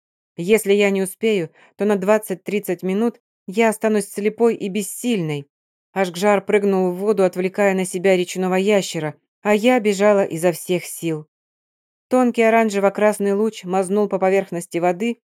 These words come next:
исчезая за горизонтом, и моя магия исчезла.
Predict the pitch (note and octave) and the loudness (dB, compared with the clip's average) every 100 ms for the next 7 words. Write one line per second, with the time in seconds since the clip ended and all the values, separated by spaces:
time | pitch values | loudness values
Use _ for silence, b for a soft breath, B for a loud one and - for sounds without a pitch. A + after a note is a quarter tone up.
0 | _ F#3+ - F#3 E3+ F#3 F3+ F3 F3 F3+ | _ -12 -6 -4 0 0 0 0 0 0
1 | F3+ F#3 G#3+ F#3 E3 - G#3 A#3+ B3 A#3+ | 0 0 0 0 -4 -6 -4 -2 -4 -6
2 | b b b b F#3+ F#3+ F#3+ G#3 A#3 G#3 | b b b b -2 0 2 2 2 2
3 | F#3+ G3 F3+ F3 F3 E3 - - E3+ D#3 | 2 0 0 0 -2 -6 -8 -4 -2 -2
4 | D3+ D3 | -6 -10